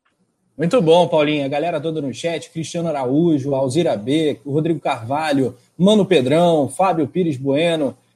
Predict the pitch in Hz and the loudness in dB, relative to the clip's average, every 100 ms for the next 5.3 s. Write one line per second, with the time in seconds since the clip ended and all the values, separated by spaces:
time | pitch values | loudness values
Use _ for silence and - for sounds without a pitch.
0 | _ - 143 147 147 143 139 135 135 147 | _ -8 -4 -4 -2 -4 -4 -4 -4 -2
1 | 151 160 180 147 123 175 165 143 185 170 | -2 0 0 0 2 2 2 2 2 2
2 | 147 117 147 170 120 175 160 170 180 156 | 0 -2 0 -2 -2 -4 -4 -2 2 2
3 | 131 120 160 180 147 104 _ _ _ 185 | 2 0 2 2 2 -2 _ _ _ 2
4 | 170 190 160 170 151 117 202 240 226 214 | 4 4 4 2 0 2 4 4 4 0
5 | 196 175 143 | 2 2 2